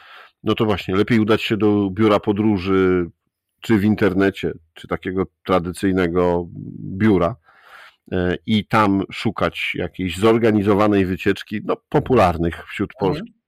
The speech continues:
Speaker 1: e, turystów wakacyjnych all inclusive, e,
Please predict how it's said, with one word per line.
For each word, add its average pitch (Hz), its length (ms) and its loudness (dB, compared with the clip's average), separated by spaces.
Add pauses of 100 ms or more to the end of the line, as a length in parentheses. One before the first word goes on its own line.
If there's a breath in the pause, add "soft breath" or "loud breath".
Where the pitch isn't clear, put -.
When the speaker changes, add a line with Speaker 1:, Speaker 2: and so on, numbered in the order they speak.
(160)
Speaker 1:
e, 98 240 -2 (340)
turystów 107 560 0
wakacyjnych 95 800 -2
all 110 140 4
inclusive, 104 580 0 (680 loud breath)
e, 92 240 2